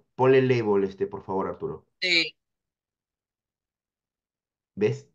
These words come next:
Speaker 1: Le sale todas las personas que ya lo hizo por, por label. Si ella quiere mandarle los mensajes a los lenders, le manda acá. Si quiere mandarle abogado de migración, le manda acá.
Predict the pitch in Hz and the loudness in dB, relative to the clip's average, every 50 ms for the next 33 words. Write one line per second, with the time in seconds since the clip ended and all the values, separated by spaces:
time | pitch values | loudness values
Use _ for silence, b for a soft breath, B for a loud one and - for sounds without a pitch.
0 | _ _ - 98 98 - 123 120 123 120 120 - 131 127 127 127 120 117 104 - | _ _ -8 -8 -6 -4 -4 -4 -4 -6 -4 -4 -2 -2 -2 -2 -2 -4 -6 -6
1 | - 98 98 110 104 110 120 - - 101 98 95 101 101 98 101 104 101 104 101 | -8 -8 -6 -6 -8 -8 -10 -8 -4 0 2 4 4 4 2 2 0 0 0 0
2 | 98 101 104 - 110 101 - - 85 78 - - _ _ _ _ - 85 82 87 | 0 -2 -2 -4 -8 -10 -8 -10 -10 -10 -10 -14 _ _ _ _ -12 -10 -8 -6
3 | 85 76 65 - - - _ _ _ _ _ _ _ _ _ _ _ _ _ _ | -8 -8 -8 -12 -16 -20 _ _ _ _ _ _ _ _ _ _ _ _ _ _
4 | _ _ _ _ _ _ _ _ _ _ _ _ _ _ _ _ _ _ _ _ | _ _ _ _ _ _ _ _ _ _ _ _ _ _ _ _ _ _ _ _
5 | _ _ _ _ _ _ _ _ _ _ _ _ _ - 117 113 117 120 120 - | _ _ _ _ _ _ _ _ _ _ _ _ _ -2 0 0 0 -2 2 4
6 | 131 131 131 123 113 107 117 117 120 123 120 117 113 107 104 101 - 107 117 123 | 6 6 6 4 2 -2 -2 -4 -4 -4 -4 -4 -4 -4 -4 -4 -4 -6 -6 -6
7 | 117 - - 98 98 98 98 98 107 117 117 104 95 101 107 135 143 - - _ | -6 -6 -4 -2 0 -2 -2 -2 -2 -2 -2 0 -2 -2 -4 -4 -6 -10 -16 _
8 | _ _ - - 92 87 87 90 90 90 92 - - 117 110 101 - - 95 - | _ _ -16 -14 -12 -10 -10 -10 -10 -10 -10 -6 -4 -4 -4 -4 -6 -12 -12 -6
9 | - 104 107 110 107 101 101 101 104 107 107 110 107 107 101 98 101 104 110 113 | -4 -4 -2 -2 -2 -2 -4 -2 -2 -4 -4 -2 -2 0 2 2 2 2 2 0
10 | 107 107 101 95 95 95 - 104 104 98 98 98 92 95 92 - - 104 95 98 | 0 0 -2 -4 -4 -6 -6 -6 -4 -4 -4 -4 -6 -8 -10 -8 -6 -6 -6 -6
11 | - b b | -8 b b